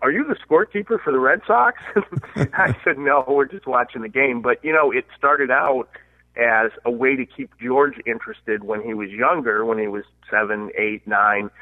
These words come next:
and, and so to keep him interested in the game, because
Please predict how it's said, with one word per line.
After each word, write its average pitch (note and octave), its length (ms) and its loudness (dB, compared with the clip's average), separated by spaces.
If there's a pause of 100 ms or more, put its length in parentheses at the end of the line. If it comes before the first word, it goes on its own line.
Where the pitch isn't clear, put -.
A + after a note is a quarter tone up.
(360)
and, G#2+ 340 2
and A2 260 -2
so A2+ 120 2
to A#2+ 80 -6
keep E3+ 240 -6
him B2+ 120 2
interested B2 420 -2
in A2 60 -4
the G#2 80 -2
game, G#2+ 460 0
because G2+ 400 -2